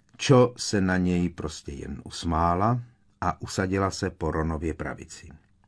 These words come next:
Její kamarádka, která měla kudrnaté, nazrzlé blonďaté vlasy,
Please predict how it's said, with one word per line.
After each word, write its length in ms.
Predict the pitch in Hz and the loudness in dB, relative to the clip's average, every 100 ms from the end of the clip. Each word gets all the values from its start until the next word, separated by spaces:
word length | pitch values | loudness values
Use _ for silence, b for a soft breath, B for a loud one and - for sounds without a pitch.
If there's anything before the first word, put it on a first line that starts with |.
| _ _ B B B B 98 | _ _ B B B B 6
Její 360 | 131 170 196 | 8 10 6
kamarádka, 760 | - 131 120 117 113 110 - 127 | 4 4 4 4 2 -2 -6 -4
která 340 | - 98 92 | 0 2 2
měla 280 | 92 90 85 | 2 0 -2
kudrnaté, 920 | - 104 87 87 87 - 87 87 87 | -2 -2 0 0 0 0 0 2 0
nazrzlé 600 | 82 82 95 85 76 80 | 0 0 -2 -4 -2 -2
blonďaté 600 | 73 80 80 80 78 78 | 0 0 0 -2 -2 -2
vlasy, 560 | 73 87 - - 107 | 0 -2 -2 0 0